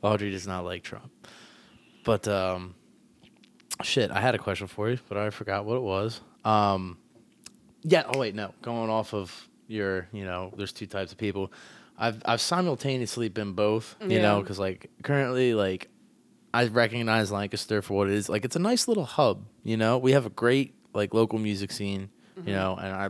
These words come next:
Speaker 1: now I'm finding out about the great comic, comedy scene. You know, we got, I think we have a lot of potential talent, you know, in the area.
Speaker 2: Oh, yeah, for sure. And I think that because it is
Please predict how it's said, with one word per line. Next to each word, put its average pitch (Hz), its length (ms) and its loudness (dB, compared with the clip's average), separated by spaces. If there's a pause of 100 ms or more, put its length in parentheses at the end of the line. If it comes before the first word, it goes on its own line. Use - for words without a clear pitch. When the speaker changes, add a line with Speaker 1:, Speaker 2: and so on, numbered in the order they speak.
Speaker 1:
now 107 320 2
I'm 101 100 0
finding 98 340 -2
out 101 100 0
about 98 220 0
the 95 80 -8
great 98 440 -2
comic, 117 360 2
comedy 110 380 0
scene. 95 360 -6
You 101 100 -8
know, 95 140 -4
we 113 120 -2
got, 135 280 0
I 135 80 -4
think 147 180 0
we 139 100 4
have 127 240 2
a 98 100 0
lot 117 240 4
of 113 160 2 (640)
potential 170 360 2
talent, 131 540 2 (280)
you 107 140 -4
know, 98 340 -2 (260)
in 117 140 -2
the 104 80 -2
area. 101 540 4 (420)
Speaker 2:
Oh, 285 140 -2
yeah, 233 220 -4
for 208 180 -10
sure. 208 260 -6
And 180 140 -4
I 196 40 -4
think 214 260 -12
that 165 200 -8 (240)
because 240 340 -6
it 208 140 -2
is 190 400 -4